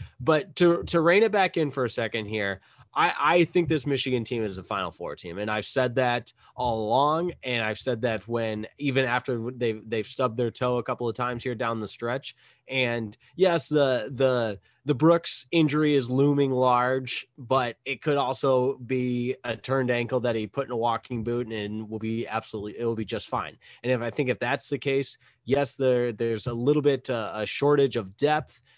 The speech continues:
There's some questions about the experience of Juwan Howard just 'cause he's never had that opportunity to coach in March. But this is still a Michigan team that can go to the Final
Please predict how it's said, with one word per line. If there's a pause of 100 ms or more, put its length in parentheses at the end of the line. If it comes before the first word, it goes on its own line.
There's
some (300)
questions
about
the
experience
of
Juwan
Howard
just
'cause
he's
never
had
that
opportunity (220)
to
coach
in
March. (720)
But
this
is
still
a
Michigan
team
that
can
go
to
the
Final